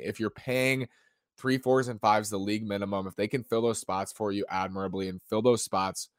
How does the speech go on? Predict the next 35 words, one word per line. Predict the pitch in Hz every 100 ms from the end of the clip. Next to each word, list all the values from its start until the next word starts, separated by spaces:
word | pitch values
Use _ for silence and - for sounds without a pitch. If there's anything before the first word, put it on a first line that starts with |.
| _ _ _ _ _ _ _ _ -
in | 120
a, | 101 -
in | 113
a |
way | 98 104 113
that | 117
allows | 101 95 104 110
you | 110
to | 95 95
spend | - - 107 113
on | 107
other | 95 104
parts | - 107 -
of |
the | 92
roster, | 82 85 101 - 135 147 - _ _ -
super | - 147 127
valuable. | 104 92 87 80
So | 120
Bailey | 135 156 156
Ober's | 143 147
number | 139 135
five, | - 117 120 113 -
amazing | - 113 113 117
development. | 107 95 98 95 101 95 90
I |
mean, | 104
that's, | 101 101 - - _ _ _ _
he | 143
wasn't | 160 156
anywhere | 147 147 139
near | 131 131 110 -
the | 104
top | 104 110 101
five, | 104 92 82